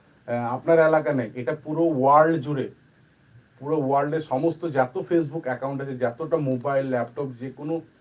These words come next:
ও, ডিভাইসেই কানেক্ট থাক না Facebook, সেই সকল ডিভাইসেই Facebook-এ একই প্রবলেম। তো সমস্যার কোনো কারণ নেই, just chill, কিছুক্ষণের মধ্যেই হয়তো ঠিক হয়ে যাবে,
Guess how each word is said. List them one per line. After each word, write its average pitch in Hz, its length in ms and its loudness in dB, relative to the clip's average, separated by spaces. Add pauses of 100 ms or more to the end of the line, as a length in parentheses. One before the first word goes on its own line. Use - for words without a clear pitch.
(300)
ও, 120 120 -4
ডিভাইসেই 143 560 -2
কানেক্ট 131 320 -4
থাক 131 140 -4
না 131 100 -6
Facebook, 123 360 -8 (100)
সেই 139 180 -10
সকল 147 440 -10 (1040)
ডিভাইসেই 127 600 -2 (400)
Facebook-এ 127 420 -4
একই - 220 -4
প্রবলেম। 101 460 -6
তো 123 180 -2 (420)
সমস্যার 131 400 -6
কোনো 135 160 -10
কারণ 120 220 -4
নেই, 170 140 -10 (680)
just 123 160 -6 (100)
chill, 240 280 -2 (520)
কিছুক্ষণের 135 420 -8
মধ্যেই 131 320 -4
হয়তো 123 460 -6
ঠিক 117 160 -10
হয়ে 127 140 -4
যাবে, 143 260 -6